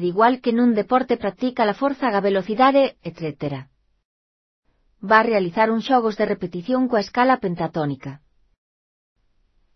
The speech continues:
Isto servirá para que mellore a túa capacidade auditiva de poidas facer as tarefas que están a continuación. O xogo consiste no seguinte: o teu profesor vai cantar patróns melódicos como os seguintes:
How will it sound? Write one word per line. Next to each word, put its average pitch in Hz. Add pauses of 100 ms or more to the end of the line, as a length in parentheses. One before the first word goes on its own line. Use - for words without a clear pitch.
(220)
Isto 277
servirá 233 (100)
para 208
que 180
mellore 208
a 185
túa 220
capacidade 208
auditiva 190
de 175
poidas 196
facer 226
as 220
tarefas 196
que 214
están 254
a 233
continuación. 180 (1400)
O 202
xogo 269 (100)
consiste 226
no 185
seguinte: 175 (200)
o 190
teu 190
profesor 180 (100)
vai 240
cantar 214
patróns 247 (100)
melódicos 220
como 233
os 196
seguintes: 247